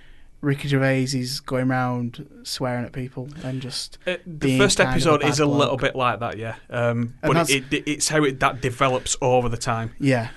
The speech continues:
Speaker 2: Um,
Speaker 1: And I sort of could see where the show was going from the first episode, so I haven't been back, but,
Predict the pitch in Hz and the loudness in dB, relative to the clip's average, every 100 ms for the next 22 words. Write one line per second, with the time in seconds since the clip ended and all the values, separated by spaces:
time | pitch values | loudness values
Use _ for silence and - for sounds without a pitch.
0 | - - - 113 113 113 113 107 - - | -18 -20 -14 -6 -4 -4 -6 -12 -14 -20
1 | - 143 135 175 165 147 151 143 - 147 | -6 -2 4 6 6 4 -2 -2 2 4
2 | 135 135 131 131 127 139 123 131 143 135 | 4 2 0 -2 -2 -4 -4 -6 -2 0
3 | 131 131 131 - 143 131 - 131 - 135 | 0 -2 -4 -8 -4 -4 -2 -4 -4 -4
4 | 143 135 127 143 151 131 127 131 123 - | -4 -4 -2 0 0 -2 -4 -6 -8 -12
5 | 127 - | -14 -14